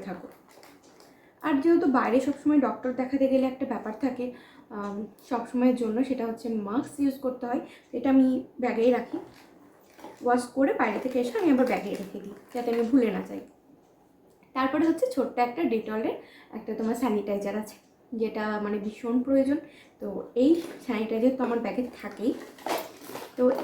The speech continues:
এই মোটামুটি এই সমস্ত জিনিসগুলো আমি কিন্তু ব্যাগের মধ্যে সবসময়ের জন্য ক্যারি করি। তোমরা কিন্তু কমেন্ট করে জানাবে যে সব ঠিকঠাক আছে কি না, আর যারা মানে অভিজ্ঞ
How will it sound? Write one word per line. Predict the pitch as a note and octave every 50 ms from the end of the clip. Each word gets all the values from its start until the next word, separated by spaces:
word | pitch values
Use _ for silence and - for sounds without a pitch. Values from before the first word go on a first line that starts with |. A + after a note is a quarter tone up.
| - E4+
এই | F#4+ G4+
মোটামুটি | G4 F#4+ G4+ G#4 G#4 A4 - A#4+ A#4+ - C#4+ D4+
এই | E4+ F4 -
সমস্ত | - E4+ E4+ F4 - - G4+ F4 -
জিনিসগুলো | B3+ B3 B3+ C#4 - - - D4+ E4+ F#4+ D#4 A#3
আমি | A3+ A#3+ -
কিন্তু | A#3+ A#3 A#3+ - -
ব্যাগের | G#3+ F3+ F3+ F3+ F#3 G3
মধ্যে | G3+ G3 - - - -
সবসময়ের | B3 - - - A#3+ A3+ A3 G#3+ G#3
জন্য | C#4+ D#4+ A4 - B3
ক্যারি | G3 F3 E3+ E3+ -
করি। | F3+ F3+ - - - - - - - - -
তোমরা | D#4 D4 C#4+ D4+ D4 C#4+
কিন্তু | D4+ C#4+ E4 D#4+ -
কমেন্ট | G#3+ G3 G3+ G#3 G#3+ - D4
করে | D4 C#4 B3+ A#3
জানাবে | G3+ F#3 F3+ F#3 F#3 B3+ G4+ B4+ - - - _ - A3 G#3+
যে | A3 G#3 G#3 G#3 G#3 G#3+
সব | C4+ C4 - - -
ঠিকঠাক | - D4 - - - C#4 B3+ A3 G#3
আছে | - - -
কি | - A3 A3
না, | D4+ - - - - - - - - - G3+
আর | G3+ G3+ G3+ G3 G3 F#3+ F#3+ - - -
যারা | A3+ G#3+ G#3 A3+ A3+ A3+
মানে | A3+ B3 B3+ A#3+
অভিজ্ঞ | A#3+ A#3+ B3+ - -